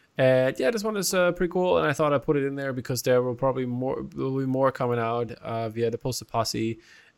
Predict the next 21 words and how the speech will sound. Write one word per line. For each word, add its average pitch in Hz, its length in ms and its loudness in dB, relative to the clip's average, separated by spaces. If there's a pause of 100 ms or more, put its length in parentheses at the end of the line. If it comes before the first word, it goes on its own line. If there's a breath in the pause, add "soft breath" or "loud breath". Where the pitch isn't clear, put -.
And, 117 580 0
uh, 120 120 4
yeah, 131 260 6
I've 127 160 0
seen 139 520 -2
the 139 60 -2
first 135 340 -6
twenty 135 200 -8
minutes 135 300 -6
yesterday 143 460 -4
because, 131 540 -8
uh, 131 200 -6 (320 soft breath)
but 143 100 4
it 147 40 10
was 139 180 4
in 123 100 -2
German, 120 380 0
so 113 180 -4
I 110 260 -6
kinda 113 220 -12
left - 400 -10